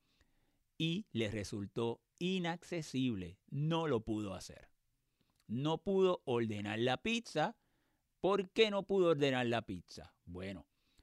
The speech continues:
la persona ciega, todos nosotros, interactuamos con la información digital,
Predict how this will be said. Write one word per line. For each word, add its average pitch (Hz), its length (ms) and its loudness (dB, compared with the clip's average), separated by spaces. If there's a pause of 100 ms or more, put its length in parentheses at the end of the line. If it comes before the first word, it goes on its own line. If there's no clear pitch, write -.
(260)
la 120 160 0
persona 139 480 0
ciega, 190 480 4 (320)
todos 127 220 0
nosotros, 156 560 -4 (360)
interactuamos 139 1080 2 (240)
con 107 160 -4
la 101 60 -4
información 101 640 -6
digital, 160 560 0